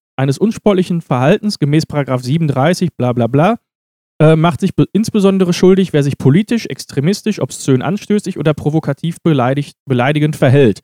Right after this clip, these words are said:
Da dachte ich im ersten Moment, hm, ist das jetzt in dem Bereich so, dass, also ich würd's da einordnen, aber wird das jeder dort einordnen?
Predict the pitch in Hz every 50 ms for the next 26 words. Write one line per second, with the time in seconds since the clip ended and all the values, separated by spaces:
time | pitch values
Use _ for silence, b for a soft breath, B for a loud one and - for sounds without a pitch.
0 | _ _ _ _ _ _ - - 127 156 214 202 - - - 180 180 190 - 180
1 | 185 190 170 156 113 143 156 180 202 220 240 - _ _ _ _ _ _ _ _
2 | - 165 - - 208 185 - 196 180 - - - - 165 160 147 165 180 185 185
3 | 180 165 151 151 160 170 175 - - 165 165 170 156 156 160 - - - - 139
4 | 147 - - - 185 175 - - - 127 110 - 123 151 190 214 - 202 208 208
5 | - 220 214 185 170 175 165 165 170 _ _ _ _ _ _ _ _ _ _ _
6 | _ _ _ _ _ - 147 175 - 196 170 - - 131 160 160 143 120 113 110
7 | 110 - - 117 117 120 - - 110 107 - 113 98 101